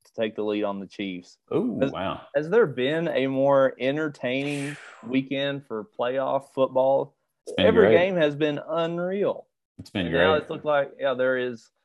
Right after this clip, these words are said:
Speaker 1: uh, if I, there is thirteen seconds left.
Speaker 2: Oh my God! And you're
Speaker 1: And
Speaker 2: sitting here
Speaker 1: just
Speaker 2: trying to do this show with that going on. You're crazy. What, what's
Speaker 1: Yeah.
Speaker 2: wrong with you, Tyler?
Speaker 1: <laughs>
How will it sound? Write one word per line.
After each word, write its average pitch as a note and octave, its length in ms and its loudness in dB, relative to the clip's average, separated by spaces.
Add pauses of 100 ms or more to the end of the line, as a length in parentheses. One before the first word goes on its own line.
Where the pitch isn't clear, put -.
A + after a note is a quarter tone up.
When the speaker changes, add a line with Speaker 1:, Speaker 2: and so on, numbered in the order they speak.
(380)
Speaker 1:
uh, G#2 460 -4 (160)
if A2+ 140 -10
I, A#2 220 -6
there C#3 220 0
is B2 100 -10 (100)
thirteen D#3+ 680 -2
seconds C3 500 -2
left. F2+ 380 -4 (260)
Speaker 2:
Oh A2 80 -4
my D#2 180 -4
God! D#2 340 -2 (220)
And G2 120 -2
you're A2 80 4
Speaker 1:
And A#2+ 60 0
Speaker 2:
sitting A#2+ 140 4
here G#2 80 0
Speaker 1:
just - 80 -4
Speaker 2:
trying G#2 200 2
to F#2 80 2
do G2 60 4
this F#2+ 140 2
show G2 560 2
with F2+ 140 -6
that E2+ 180 2
going F#2 180 -4
on. G#2 180 -4
You're G#2 100 -2
crazy. G#2 440 0 (180)
What, C#3 200 -2
what's A2 160 2
Speaker 1:
Yeah. C#3+ 60 2
Speaker 2:
wrong E3+ 140 2
with G#2 100 2
you, D2 100 -2
Tyler? - 340 -4
Speaker 1:
<laughs> - 40 -14